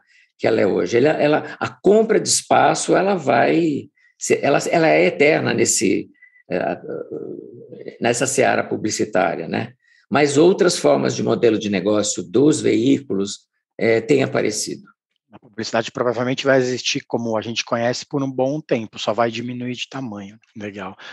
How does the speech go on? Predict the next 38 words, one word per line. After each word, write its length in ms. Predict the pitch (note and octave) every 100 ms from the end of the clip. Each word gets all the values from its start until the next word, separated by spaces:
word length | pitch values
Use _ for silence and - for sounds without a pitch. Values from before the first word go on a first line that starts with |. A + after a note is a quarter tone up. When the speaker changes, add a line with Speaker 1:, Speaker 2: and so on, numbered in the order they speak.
| - -
Speaker 2:
Obrigado, 380 | C#3+ C#3 C#3
Oli, 320 | C#3+ D3 C3 - A#2
é, 160 | A2+ A2
pelo 240 | - B2+
tempo. 400 | A#2 D3 D#3 D#3
É, 180 | B2+ A#2+ -
conversar 420 | B2 B2 - D3
contigo 360 | - A#2+ - B2
é 60 |
sempre 340 | - D3 C#3+ E3+
uma 160 | D3
aula, 380 | B2 C#3+ D#3+ A#2
né? 100 | B2 - -
E 320 | A#2+ A#2+ A2+
é 80 | A#2+
legal 380 | B2+ A#2+ B2+ A#2+
abordar 400 | A#2 A2+ A2 A2
esses 180 | -
assuntos 380 | A#2 - B2+ A#2
que 140 | - A#2+
misturam 360 | - B2+ A2+ - - - -
tecnologia, 540 | - A#2+ A2 G#2+ C#3+
inovação, 580 | A#2+ A2+ A2+ - C#3+ C3
psicanálise, 800 | - - A2 G#2+ C3+ C#3+ A#2 G2+ -
publicidade, 800 | C#3 B2 A#2+ - A#2 C3+ D3 C3+ - - -
e 40 | -
que 60 |
tem 140 | - F3
tudo 300 | - G#3 G#3
a 60 |
ver 180 | D3+ E3
com 640 | - F3+ E3+ D#3+ C#3 B2 A#2 -
o, 220 | C3 -
o 40 |
futuro 460 | - D#3+ - D#3 D3+
do 140 | C#3
marketing, 720 | C3 A#2+ A#2+ - - - G#2
né? 160 | G#2+